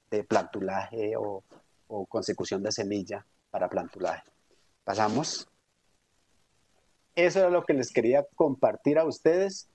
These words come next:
que, eh, les agradezco muchísimo, qué pena por haberme pasado un poquito en el tiempo, pero ese es un tema como apasionante y es el que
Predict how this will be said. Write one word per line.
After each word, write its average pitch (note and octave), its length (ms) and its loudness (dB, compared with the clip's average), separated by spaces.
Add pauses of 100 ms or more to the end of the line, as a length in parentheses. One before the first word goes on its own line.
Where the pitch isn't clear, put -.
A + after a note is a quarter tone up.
que, D3 320 4 (180)
eh, C#3 600 2
les C3 200 2
agradezco A#2+ 460 4
muchísimo, F3 640 0
qué D3+ 120 4
pena D#3 500 0 (340)
por B2+ 140 4
haberme A#2+ 260 2
pasado C3 340 0
un C#3 60 -2
poquito C#3+ 380 0
en D3 60 0
el A2+ 120 -2
tiempo, D#3+ 360 2
pero A#2 280 0 (300)
ese A#2 140 -2
es A#2+ 60 -4
un C3+ 120 0
tema C3+ 420 2
como A2 220 0
apasionante A#2+ 720 0
y B2 100 0
es B2 140 0
el A#2+ 180 -2
que G#2+ 280 -2